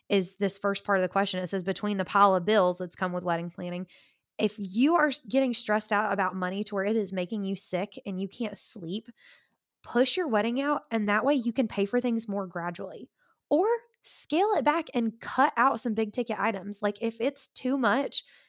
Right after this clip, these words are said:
get rid of some things. I know you might lose a couple deposits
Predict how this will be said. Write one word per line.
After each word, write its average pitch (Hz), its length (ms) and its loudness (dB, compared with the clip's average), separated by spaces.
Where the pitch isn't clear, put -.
get 262 240 2
rid 254 140 4
of 247 100 0
some 220 140 -6
things. 190 300 -6
I 208 100 2
know 226 160 2
you 247 160 0
might 220 200 2
lose 233 180 0
a 226 40 -2
couple 226 240 0
deposits 196 680 -4